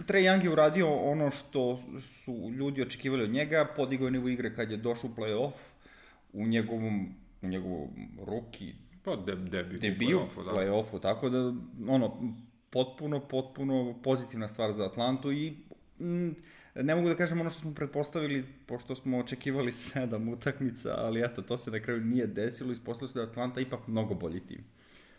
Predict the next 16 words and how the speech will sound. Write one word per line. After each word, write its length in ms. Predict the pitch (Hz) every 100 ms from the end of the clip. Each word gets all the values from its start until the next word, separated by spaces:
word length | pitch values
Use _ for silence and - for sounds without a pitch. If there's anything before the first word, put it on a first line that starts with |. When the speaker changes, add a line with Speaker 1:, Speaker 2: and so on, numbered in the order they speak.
| _ -
Speaker 2:
Definitivno. 560 | 98 95 - 156 95 95 113
I 420 | 104 98 98 101 98
što 280 | 98 - 98
je 180 | 98 98 98
zanimljivo, 460 | 101 101 101 107 120
mislim 300 | 117 113 113
da 60 | 107
su 120 | -
čak 180 | 110 117
igrali 240 | 110 113
bolju 340 | 104 110 107 107
odbranu 300 | 101 95 92
nego 180 | 90
Knicksi, 440 | 92 90 - - - 80
ovaj, 380 | - 73 78 95 - - - - - -
jer 140 | 98